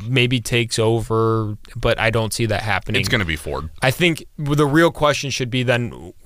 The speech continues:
Speaker 1: what are you gonna do with that R B three? Um, you could potentially see Hassan Hall step up.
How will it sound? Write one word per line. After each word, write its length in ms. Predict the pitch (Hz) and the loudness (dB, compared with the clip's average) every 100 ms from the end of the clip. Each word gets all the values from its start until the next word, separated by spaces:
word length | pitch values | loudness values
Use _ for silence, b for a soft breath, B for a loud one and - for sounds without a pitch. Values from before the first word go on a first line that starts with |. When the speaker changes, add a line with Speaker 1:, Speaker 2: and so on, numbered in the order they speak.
| 110 | -2
Speaker 1:
what 180 | 131 135 | 2 4
are 40 | |
you 80 | 135 | 2
gonna 160 | 127 120 | 0 0
do 100 | 127 | 0
with 120 | 123 | 2
that 160 | 113 110 | 0 2
R 140 | 113 | 0
B 140 | 104 110 | 0 -4
three? 440 | - 110 113 113 b b b - | -2 0 2 2 b b b 2
Um, 400 | 117 110 104 95 - - - - | 2 2 0 -6 -18 -20 -18 -2
you 120 | 165 | 0
could 280 | - 185 180 | 2 2 4
potentially 400 | 185 180 175 175 | 2 2 2 0
see 220 | - 175 | 0 0
Hassan 360 | 147 - 151 143 | 0 0 0 0
Hall 340 | 139 147 127 - | 4 4 2 -4
step 280 | - 143 135 | -4 0 2
up. 300 | 131 104 - | 2 2 -2